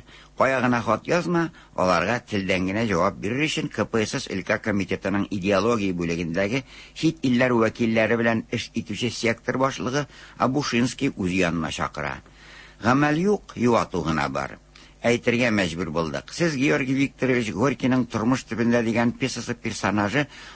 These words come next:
Лука Утешитель ролен генә уйныйсыз. Әллә инде безнең өлкәдәге җирле татарларны чит илләр гражданнары кебек кенә саныйсызмы? Бу әңгәмә олуг нәтиҗә бирде. Өлкә Советы Башкарма Комитеты карамагында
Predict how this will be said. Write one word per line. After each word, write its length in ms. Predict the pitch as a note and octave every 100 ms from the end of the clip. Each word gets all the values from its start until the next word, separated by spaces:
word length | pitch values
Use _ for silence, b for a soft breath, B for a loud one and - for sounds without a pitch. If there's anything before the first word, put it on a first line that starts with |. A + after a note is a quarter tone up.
| -
Лука 360 | A2+ A2+ D#3
Утешитель 640 | C3 B2+ - A#2 D3 C3 A#2
ролен 380 | G#2+ G#2 G#2
генә 220 | G2+ F2+ E2+
уйныйсыз. 480 | F2 D#2+ D2 D2 B B B B2
Әллә 220 | D3+ F3+
инде 160 | F3+ D#3+
безнең 400 | C3+ C#3 C#3+ C#3+
өлкәдәге 560 | B2+ C3+ C3 B2+ C3+
җирле 400 | A2 A#2 B2 C#3+
татарларны 720 | A#2 G#2 G#2+ G#2+ G#2 G#2+ D3 C#3+ B
чит 300 | - E3+ F3
илләр 300 | D#3 D3 C#3
гражданнары 720 | A#2+ A#2 A2+ A#2 A#2 A2+ A2 A#2
кебек 240 | G2 G2+
кенә 240 | - G2 F2+
саныйсызмы? 640 | F2+ E2 - C#2 C#2+ C2 - b b b -
Бу 160 | E3+
әңгәмә 460 | G#3+ G3 F#3 F3 E3+ -
олуг 240 | C3+ D3+
нәтиҗә 460 | - C3 B2 G#2+ F2+
бирде. 460 | D2+ B1+ C2+ A#1+ -
Өлкә 300 | - C3 F#3+
Советы 380 | E3 D3 C3+ C#3+
Башкарма 500 | C3 - C#3 C3+ C3
Комитеты 540 | - B2 A2 A#2 - -
карамагында 680 | A2 G#2+ G2+ F#2+ G#2+ C#3